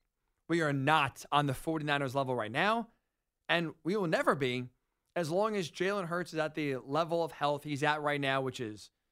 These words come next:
not optimal." Not optimal, to say the least. All right, it is Ryan Hickey right here on C B S Sports Radio. When we return, Zach Wilson is officially starting again for the Jets. That doesn't mean anything for this year.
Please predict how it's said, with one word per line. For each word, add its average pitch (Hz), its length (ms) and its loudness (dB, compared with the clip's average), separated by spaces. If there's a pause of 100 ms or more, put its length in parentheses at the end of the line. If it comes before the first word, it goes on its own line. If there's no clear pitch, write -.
(400)
not 170 540 4
optimal." 143 420 0 (840)
Not 156 280 4
optimal, 156 520 0
to 139 80 -8
say 135 480 -6 (200)
the 117 300 -6 (220)
least. 110 260 -18 (500)
All 240 120 6
right, 165 220 -4
it 185 120 2
is 254 140 -2
Ryan 254 160 0
Hickey 240 200 -6
right 202 160 -2
here 196 220 0
on 175 320 0
C - 160 -6
B 170 100 -4
S 170 120 -4
Sports 160 340 -4
Radio. 151 240 2
When 262 320 0
we 302 80 -4
return, 269 640 -2 (960)
Zach 262 340 2
Wilson 254 380 0
is 185 120 -2
officially 220 540 -2
starting 185 400 -2
again 156 240 -2
for 143 120 -10
the 123 100 -4
Jets. - 360 -18
That 277 140 4
doesn't 240 200 -2
mean 208 120 0
anything 180 300 -2
for 131 100 -8
this 120 180 -4
year. - 160 -18